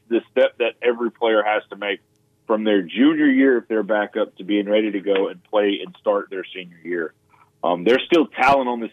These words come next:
team, but they, they're definitely gonna have to figure some things out going forward.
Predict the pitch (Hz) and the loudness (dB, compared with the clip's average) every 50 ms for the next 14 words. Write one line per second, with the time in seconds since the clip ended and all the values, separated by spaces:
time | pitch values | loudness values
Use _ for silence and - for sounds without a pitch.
0 | _ - 120 120 117 107 95 87 73 104 107 110 - 107 110 107 95 101 110 113 | _ -4 -2 -2 -2 -4 -6 -8 -6 -4 -6 -4 -4 -4 -6 -6 -2 0 -2 -2
1 | - - 113 107 98 101 104 101 101 95 95 101 101 - - - 87 - - 107 | -2 -4 -8 -8 -4 -2 -2 -2 -2 -6 -6 -6 -8 -8 -10 -18 -20 -12 -10 -6
2 | 104 107 98 - 101 92 - 107 101 95 87 98 98 98 95 87 - 90 85 82 | -6 -6 -8 -10 -16 -10 -6 -6 -6 -4 -2 0 0 0 0 -2 -6 -10 -10 -10
3 | 80 _ _ 87 82 80 76 71 | -16 _ _ -6 -6 -6 -6 -8